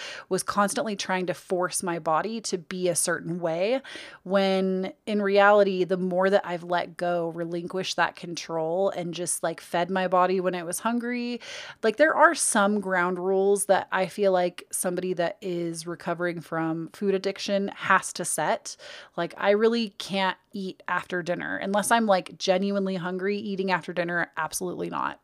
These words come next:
Like, I feel like that's something that's, like, the shaded gray area of intuitive eating that a lot of people won't talk about, is, like, when you actually have a psychological issue and you,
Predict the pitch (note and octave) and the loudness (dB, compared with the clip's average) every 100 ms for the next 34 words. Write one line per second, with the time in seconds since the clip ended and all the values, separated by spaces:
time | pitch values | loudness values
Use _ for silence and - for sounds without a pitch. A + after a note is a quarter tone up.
0 | - F3+ E3+ - - - - - - - | -6 -2 -2 -6 -16 -16 -16 -18 -8 -2
1 | A3 C#4+ D#4 C#4+ B3+ C4+ B3 B3 A#3+ A3+ | 6 8 8 8 6 4 2 0 2 2
2 | B3+ B3 B3 - G3 G3 F3+ E3+ F3 F#3 | 0 0 0 4 4 2 2 2 4 2
3 | F#3 F#3+ F#3 F#3+ F#3+ - G#3 G3 G3+ F#3+ | 4 4 4 0 -2 2 4 4 4 2
4 | F#3+ F3 F3 E3 E3+ E3+ F#3+ F3+ E3 E3 | 4 2 2 2 2 0 -4 -2 -2 0
5 | E3 E3+ - G#3+ G#3+ - A#3+ B3 B3+ - | -2 -2 -8 -4 -4 -2 0 2 0 -2
6 | - - - - G3+ F#3+ F#3+ F#3+ - F#3+ | -10 -20 -16 -2 2 6 4 4 -4 4
7 | G3+ A3+ A3+ G#3 G3+ - G3 F3+ - G3 | 4 4 4 4 2 0 0 0 4 6
8 | F#3+ F#3 F#3+ - F3 E3+ F3+ F3 E3+ E3+ | 6 4 -2 0 -2 0 0 0 -2 -8
9 | - - F#3 - A3 A3+ A3 F3+ F3+ G3 | -8 -4 -4 -4 -2 0 0 0 -2 -4
10 | G3+ G3+ | -4 -8